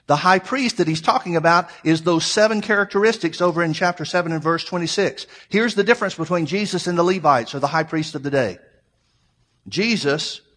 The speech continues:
was holy, harmless, undefiled, separate from sinners, and made higher than the heavens. None of those qualifications fit the Levites or the high priest. This is talking about Jesus not in heaven, Jesus on the earth.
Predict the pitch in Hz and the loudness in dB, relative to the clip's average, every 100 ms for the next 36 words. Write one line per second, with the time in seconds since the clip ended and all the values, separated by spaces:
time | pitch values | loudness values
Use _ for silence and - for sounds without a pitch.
0 | _ _ 127 131 202 208 226 254 - - | _ _ -6 -2 2 2 2 0 -8 -20
1 | _ - 185 190 202 220 - - _ 190 | _ 0 2 4 2 0 -6 -18 _ 2
2 | 196 214 185 175 175 185 196 - _ - | 4 2 4 4 4 0 -4 -20 _ -2
3 | 208 202 214 202 175 160 208 196 190 190 | 0 2 2 0 -2 -2 0 0 0 -2
4 | - - 151 160 170 160 175 165 160 165 | -10 -6 0 2 2 4 4 4 0 0
5 | 175 127 - - _ _ _ _ - 135 | 0 -2 -10 -20 _ _ _ _ -6 2
6 | 214 277 240 190 175 151 - 185 175 160 | 4 6 4 4 2 0 -2 2 2 2
7 | 165 175 165 143 131 - 165 160 120 165 | -2 -2 0 -4 -6 -2 -2 -2 -4 -2
8 | 151 123 110 107 123 120 127 - 117 82 | 2 2 0 -2 -4 -2 -2 -4 -10 -10
9 | - _ _ _ _ _ _ - - 208 | -20 _ _ _ _ _ _ -20 0 0
10 | 254 233 214 202 185 185 180 143 202 160 | 2 0 2 2 4 4 4 0 -4 -4
11 | 156 156 220 269 202 175 147 160 - 120 | 0 4 4 4 2 2 2 -4 -14 -2
12 | 190 175 165 175 160 160 226 170 | -2 0 -2 -2 0 0 -2 -2